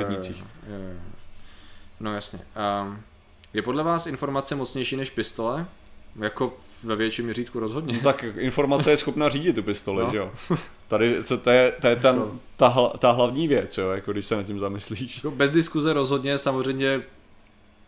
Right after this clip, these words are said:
Speaker 2: můžeš
Speaker 1: Jako
Speaker 2: mít hodně
Speaker 1: veškerý
Speaker 2: specifický lokální události, kde ne, ale jako
Speaker 1: No, ale hlavně ty násilí, že jo, jsou způsobený, ať máš jako, ať máš islámský terorismus nebo pravicový terorismus, že jo,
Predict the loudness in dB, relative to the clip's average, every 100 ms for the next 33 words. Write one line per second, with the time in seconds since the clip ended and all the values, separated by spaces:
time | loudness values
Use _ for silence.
0 | -20 _ _ -8 -2 2 4 6 6 8
1 | 6 6 2 0 0 0 2 4 6 4
2 | 4 2 2 2 -2 -2 -2 -2 -2 -2
3 | -2 -2 2 6 8 8 6 4 4 6
4 | 4 6 4 4 2 2 2 2 -2 -2
5 | -6 -4 -2 0 2 2 2 4 2 2
6 | 0 2 0 2 0 -2 -16 -10 -4 2
7 | 6 6 4 -2 -6 -8 -2 0 4 4
8 | 4 2 4 4 2 2 0 2 4 6
9 | 6 4 4 4 2 2 2 4 4 2
10 | 0 0 0 2 2 2